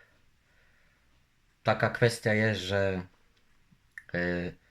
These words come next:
każdemu tak polecam, żeby coś tak zrobić.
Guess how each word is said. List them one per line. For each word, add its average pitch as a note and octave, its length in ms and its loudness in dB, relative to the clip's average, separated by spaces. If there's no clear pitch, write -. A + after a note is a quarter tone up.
każdemu A2+ 420 4
tak A2 240 0
polecam, G#2+ 540 2
żeby G2 260 -2
coś - 380 -4
tak F#2+ 260 -2
zrobić. G2+ 720 0